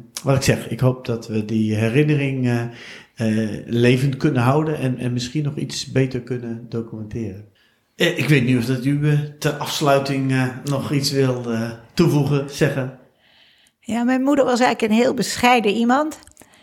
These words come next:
Speaker 2: En die heeft dus nooit reclame gemaakt voor zichzelf. Maar, eh, ja, dat is een beetje tekort gekomen naar mijn idee. En ik vind het wel heel erg leuk dat er nou, eh, aandacht besteed wordt aan, eh, haar zogenaamde pionierswerk.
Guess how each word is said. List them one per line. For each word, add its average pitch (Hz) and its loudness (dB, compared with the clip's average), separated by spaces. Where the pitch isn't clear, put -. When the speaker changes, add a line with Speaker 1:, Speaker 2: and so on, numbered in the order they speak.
Speaker 2:
En 220 0
die 214 2
heeft 214 0
dus 190 -2
nooit 226 2
reclame 220 0
gemaakt 214 0
voor 214 2
zichzelf. 220 0
Maar, 214 2
eh, 208 -8
ja, 220 6
dat 202 -2
is 208 -2
een 220 -6
beetje 208 2
tekort 208 0
gekomen 226 0
naar 226 2
mijn 226 4
idee. 214 2
En 214 0
ik 202 -2
vind 202 0
het - -2
wel 196 2
heel 196 4
erg 190 2
leuk 202 4
dat 196 -2
er 185 -4
nou, 185 0
eh, 185 0
aandacht 214 2
besteed 190 2
wordt 185 2
aan, 190 2
eh, 185 0
haar 190 0
zogenaamde 214 0
pionierswerk. 220 2